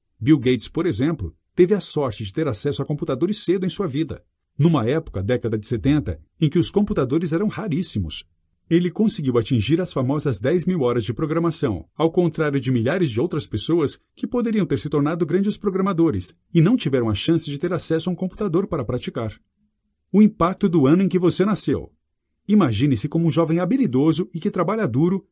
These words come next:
na época da Grande Depressão nos Estados Unidos. Na maior crise já vivida pelo país, mesmo os profissionais mais talentosos não tinham acesso a empregos e recursos, e por isso essa geração foi profundamente prejudicada. Por outro lado, se você nasceu na década de trinta,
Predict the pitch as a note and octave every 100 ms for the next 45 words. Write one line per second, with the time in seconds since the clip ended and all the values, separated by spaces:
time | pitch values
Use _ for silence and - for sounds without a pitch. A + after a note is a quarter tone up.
0 | - C#3+ D#3+ F3+ F3+ D#3+ B2 E3+ F#3+ F#3
1 | - D3+ - F3 E3 D#3 F#3 E3 C#3+ D3+
2 | G#2+ D#2+ - - _ _ _ _ _ -
3 | B2+ B2+ D3+ E3+ - C3+ A2+ A#2 D3+ E3
4 | F#2+ E3 D#3 F#3 - F#2+ C#3 - - _
5 | _ - E3+ G#3 G3+ - G3 G3 F#3 C#3
6 | B2+ G2+ F3 - - G#3+ A2 C3 F#3+ A2
7 | G#2 - _ E3+ G#3 - F3+ D3 D#3 D3+
8 | F3 - C#3+ E3+ F#3 F#3 G#3+ D#3+ D#3 -
9 | - - _ _ B2+ G2+ B2+ E3+ - B2+
10 | C#3+ A#2 C3 G#2+ D#3+ D#3 C#3+ - A3 G#3+
11 | F3 C#3 F3 D#3 - F3+ D#3 D3+ - G2
12 | - - _ - C3+ E3+ G3+ F#3+ C3 G2
13 | G2 C#3+ D#3 F3+ D#3+ - F3 E3+ E3+ F#3+
14 | F3+ G#3+ D3 E3+ A#2